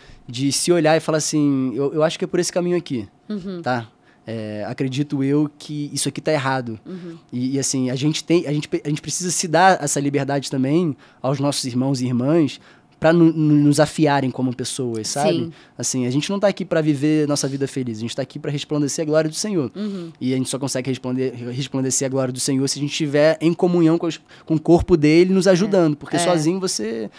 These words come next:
Speaker 1: é uma, uma, uma presa fácil, né?
Speaker 2: É.
Speaker 1: Essa é a
Speaker 2: Vo-,
Speaker 1: realidade.
Speaker 2: você deu até aquele exemplo da ovelhinha aquele dia que eu nunca esqueci.
Speaker 1: Ah,
Speaker 2: Conta
Speaker 1: é.
Speaker 2: pra galera.
Speaker 1: Bom, o exemplo da ovelha é o seguinte: é a ovelha quando ela tá em,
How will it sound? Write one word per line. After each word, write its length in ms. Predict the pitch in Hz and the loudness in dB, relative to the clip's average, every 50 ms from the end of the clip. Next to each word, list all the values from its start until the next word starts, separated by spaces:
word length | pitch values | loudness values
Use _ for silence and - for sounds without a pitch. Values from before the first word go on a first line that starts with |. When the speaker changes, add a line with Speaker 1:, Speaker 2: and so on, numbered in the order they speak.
| - - - _ _ | -20 -20 -20 _ _
Speaker 1:
é 80 | - 156 | -2 -2
uma, 120 | 160 180 | 0 0
uma, 300 | 175 160 156 165 165 160 | -2 -2 -2 -2 -2 -4
uma 200 | 160 165 170 - | -4 -6 -6 -6
presa 260 | - - 170 165 160 180 | -6 -4 -4 -4 -4 -4
fácil, 480 | - - 151 143 127 - - - 135 | -6 -6 -8 -6 -6 -6 -8 -8 -8
né? 140 | 123 117 113 _ - | -10 -10 -10 _ -10
Speaker 2:
É. 400 | 175 180 180 175 170 165 165 170 _ - - - - | -8 -6 -4 -4 -4 -6 -8 -10 _ -20 -20 -18 -12
Speaker 1:
Essa 260 | - 123 165 180 208 | -8 -8 -4 -2 -2
é 0 | |
a 20 | |
Speaker 2:
Vo-, 40 | - 135 | -2 -2
Speaker 1:
realidade. 240 | 131 135 - 117 | -4 -4 -4 -4
Speaker 2:
você 60 | 117 202 | -4 -2
deu 100 | 208 226 | -2 -2
até 100 | 233 - | -2 -2
aquele 220 | 233 - - 254 | -4 -2 -2 -2
exemplo 280 | 240 233 226 226 208 226 | 0 0 -2 -4 -4 -2
da 120 | 202 208 | -2 0
ovelhinha 460 | 202 214 185 208 202 202 202 196 185 175 | 0 0 -2 -4 -4 -4 -4 -6 -6 -6
aquele 200 | 170 185 175 175 | -6 -8 -8 -8
dia 180 | 170 190 190 | -6 -6 -8
que 80 | 180 - | -6 -8
eu 60 | 185 | -8
nunca 220 | 190 196 220 - | -8 -8 -10 -12
esqueci. 440 | 240 - - 247 - - 185 165 160 _ _ _ _ _ _ - | -12 -10 -10 -10 -8 -8 -8 -10 -10 _ _ _ _ _ _ -10
Speaker 1:
Ah, 520 | 104 113 117 120 120 120 120 120 123 120 120 | -8 -8 -6 -6 -6 -6 -4 -6 -6 -6 -4
Speaker 2:
Conta 160 | - 202 208 | -4 -4 -4
Speaker 1:
é. 40 | 214 | -2
Speaker 2:
pra 120 | 196 208 208 | 0 0 0
galera. 460 | 196 196 196 185 180 170 170 175 170 - - - - - - _ _ _ - | 2 2 2 2 0 0 -2 -6 -8 -14 -20 -20 -20 -20 -20 _ _ _ -10
Speaker 1:
Bom, 260 | 110 120 117 120 117 | -8 -6 -4 -4 -4
o 40 | 117 | -4
exemplo 300 | 120 113 120 135 135 131 | -4 -4 -4 -4 -4 -4
da 120 | 131 135 131 | -4 -2 -2
ovelha 500 | 135 131 120 117 131 135 143 147 147 143 | -2 -4 -4 -4 -4 -2 -2 0 -2 -2
é 60 | 143 | -2
o 40 | 139 | -4
seguinte: 580 | - - 156 139 131 127 120 110 - - 123 | -6 -6 -6 -4 -4 -4 -4 -4 -6 -8 -6
é 60 | 123 | -4
a 60 | 123 127 | -4 -4
ovelha 680 | 127 127 123 123 131 143 160 165 147 135 123 113 110 _ _ _ _ _ _ | -4 -4 -4 -2 0 0 2 2 0 -2 -2 -4 -8 _ _ _ _ _ _
quando 840 | - - 127 127 127 127 131 131 127 123 120 120 113 107 104 98 101 107 _ _ _ _ _ _ _ _ _ _ _ _ _ _ _ - _ - - - _ - | -6 -4 -2 -2 -2 -2 -2 -2 -4 -4 -4 -4 -6 -8 -10 -10 -14 -16 _ _ _ _ _ _ _ _ _ _ _ _ _ _ _ -20 _ -20 -20 -20 _ -12
ela 200 | - 120 117 120 | -8 -6 -6 -6
tá 200 | - - 127 127 | -6 -6 -6 -4
em, 200 | 127 127 123 120 | -2 -2 -4 -4